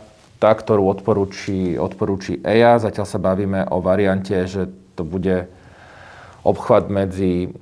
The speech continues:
že to bude, myslím, to je vo-, severná trasa, že to bude medzi Zvolenom a, a Sliačom. A v tejto chvíli nemám update, ale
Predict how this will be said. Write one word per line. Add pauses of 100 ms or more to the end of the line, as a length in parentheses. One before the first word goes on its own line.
(120)
že
to
bude,
myslím,
to
je
vo-,
severná
trasa,
že
to
bude
medzi
Zvolenom
a, (160)
a
Sliačom. (1500)
A
v
tejto
chvíli
nemám
update,
ale